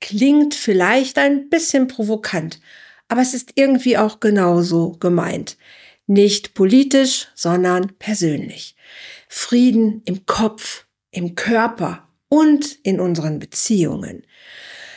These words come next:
Du liegst abends im Bett, du scrollst durch Social Media und plötzlich triggert dich irgendein Beitrag. Vielleicht ist es ein Bild, ein Gedanke, vielleicht ist es aber auch irgendeine Fantasie.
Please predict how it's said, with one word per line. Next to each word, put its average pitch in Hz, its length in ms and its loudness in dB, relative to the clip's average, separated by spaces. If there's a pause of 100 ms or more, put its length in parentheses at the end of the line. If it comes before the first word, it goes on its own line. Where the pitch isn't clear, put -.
(640)
Du 359 280 4
liegst 330 340 2
abends 233 380 2
im 214 100 2
Bett, - 460 -4
du - 180 -12
scrollst - 1040 0
durch 190 280 2
Social 180 320 0
Media 180 720 2
und 196 420 -6
plötzlich 254 880 -2
triggert 202 460 0
dich 170 160 -6
irgendein 170 480 -2
Beitrag. 156 540 -8
Vielleicht 175 280 -2
ist 180 120 -2
es 185 120 -4
ein 180 200 0
Bild, 262 440 2
ein 165 300 -2
Gedanke, 226 680 0 (420)
vielleicht - 560 -10
ist 202 100 -6
es 208 120 -2
aber 214 220 2
auch 220 100 0
irgendeine 254 720 2
Fantasie. 254 840 -2